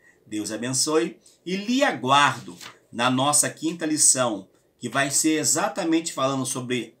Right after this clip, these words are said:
a missão de Israel no plano de Deus. Tá? Vamos ver se Israel falhou, se não falhou, como está, mas só na próxima lição. Deus te abençoe. Eu sou o pastor Valmir Ribeiro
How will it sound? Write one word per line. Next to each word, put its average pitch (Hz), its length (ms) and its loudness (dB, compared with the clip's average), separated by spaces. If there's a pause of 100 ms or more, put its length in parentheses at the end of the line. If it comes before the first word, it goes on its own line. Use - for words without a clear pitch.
a 135 140 -4
missão 160 540 2
de 202 100 -12
Israel 123 600 -2 (240)
no 143 220 -2
plano 113 580 -4 (340)
de 110 280 -4
Deus. - 680 -8 (340)
Tá? 127 280 -4
Vamos 135 300 -2
ver 117 180 -4
se 127 140 0
Israel 110 360 -4
falhou, 151 440 -2
se 180 140 -2
não 120 200 -4
falhou, 131 440 -6
como 135 220 -6
está, 147 540 -4 (220)
mas 127 260 -2
só 120 420 -2 (180)
na 113 180 -8
próxima 107 500 -6
lição. - 480 -6 (360)
Deus 196 460 4
te 190 80 -2
abençoe. 139 680 -4 (200)
Eu 127 120 -6
sou 127 200 -2
o 127 40 -14
pastor 120 300 -6
Valmir 123 320 -2
Ribeiro 151 420 -2